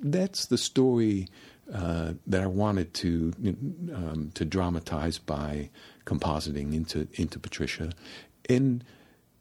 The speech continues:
it's the story also of a last laugh. It's the story of someone who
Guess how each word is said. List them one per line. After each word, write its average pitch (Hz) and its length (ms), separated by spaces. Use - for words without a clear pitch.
it's 165 240
the 196 160
story 208 340
also 180 320
of 170 120
a 165 40
last 147 420
laugh. 147 400
It's - 180
the 95 80
story 117 380
of 95 120
someone 110 360
who 104 320